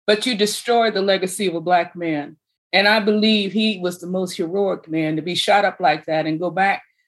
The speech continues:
to combat. But I didn't just carry him. I carried the other six with me, too. It is our legacy. There's only seven in World War Two that received this medal,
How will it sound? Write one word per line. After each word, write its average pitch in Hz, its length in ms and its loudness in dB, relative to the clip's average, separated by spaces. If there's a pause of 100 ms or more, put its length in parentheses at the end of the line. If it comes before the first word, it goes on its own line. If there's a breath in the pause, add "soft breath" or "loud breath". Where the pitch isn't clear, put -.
(140)
to 190 80 0
combat. 190 500 2
But 185 120 2
I 220 100 6
didn't 302 300 2
just 220 240 2
carry 196 320 0
him. 190 260 0
I 175 100 0
carried 220 340 0
the 185 140 2
other 175 180 0
six - 360 -4
with 131 120 -10
me, 151 120 -2
too. 147 360 -8 (680)
It 277 140 4
is 285 240 2
our 226 200 4
legacy. 170 640 0 (460)
There's 214 240 4
only 262 300 4
seven 214 440 2
in 185 200 0
World 208 180 2
War 202 220 0
Two 196 320 -2
that 160 160 -6
received 185 420 -2
this 165 200 -6
medal, 147 320 -4